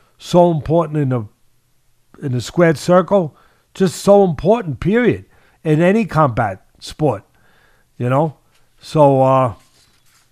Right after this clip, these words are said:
terrific fight. Uh, the, the, my only complaint of the night,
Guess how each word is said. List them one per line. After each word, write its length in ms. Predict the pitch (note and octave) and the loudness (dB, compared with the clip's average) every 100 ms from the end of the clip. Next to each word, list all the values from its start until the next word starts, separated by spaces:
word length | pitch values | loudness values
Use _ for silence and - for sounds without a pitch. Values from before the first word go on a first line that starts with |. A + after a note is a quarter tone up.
| _ _ _ _ _ _ _ _ _ _ _ - _ | _ _ _ _ _ _ _ _ _ _ _ -20 _
terrific 460 | D3 D3+ G3 D#3 D3 | -2 0 0 -2 -6
fight. 380 | - D#3+ D#3 - _ _ _ _ _ _ _ _ | 2 2 2 -4 _ _ _ _ _ _ _ _
Uh, 160 | - C#3 | -18 -10
the, 220 | C3+ D#3 D#3 - | -2 -2 -2 -10
the, 180 | C#3 C#3 B2+ _ - | -6 -6 -6 _ -6
my 240 | D3+ E3+ | 0 4
only 320 | F#3+ G3+ F#3+ | 6 4 4
complaint 580 | D3 D3 C3+ B2 F#3+ F#3 | 0 -6 -6 -2 2 2
of 140 | E3+ C3+ | 0 -2
the 100 | D3+ | -2
night, 320 | E3 F3 | 0 0